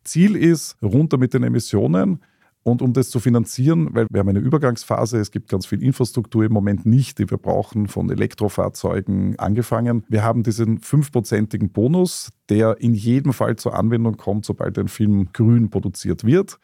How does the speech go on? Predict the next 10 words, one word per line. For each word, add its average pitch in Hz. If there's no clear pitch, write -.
Und 117
das 120
bedeutet 120
wiederum, 110
dass -
wenn 107
es 113
einer 107
Produktionsfirma 107
gelingt, 131